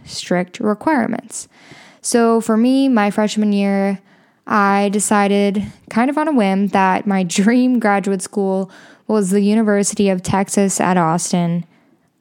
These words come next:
I couldn't tell you why exactly. I have always kind of had this obsession with living in Texas, even though I've literally never been there.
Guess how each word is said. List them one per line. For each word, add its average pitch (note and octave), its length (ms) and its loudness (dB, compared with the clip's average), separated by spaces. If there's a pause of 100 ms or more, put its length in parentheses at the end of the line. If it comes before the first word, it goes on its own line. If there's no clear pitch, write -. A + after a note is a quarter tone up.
(340)
I G#3+ 120 2
couldn't D#4+ 300 0
tell A#3+ 200 2
you A3+ 140 2
why F#3+ 280 2
exactly. G#3+ 800 2
I G#3+ 80 0
have G3 220 2
always G3+ 260 0
kind A#3 220 -2
of G#3 60 -4
had G3+ 160 -2
this G3+ 180 -4
obsession G3+ 600 -2
with F#3+ 240 -2
living F#3+ 380 0
in F#3 100 -2
Texas, G#3+ 500 -4
even G3+ 260 0
though G3+ 100 0
I've G3 220 0
literally C#4+ 380 0
never A3 240 2
been F#3+ 220 0
there. B3 240 0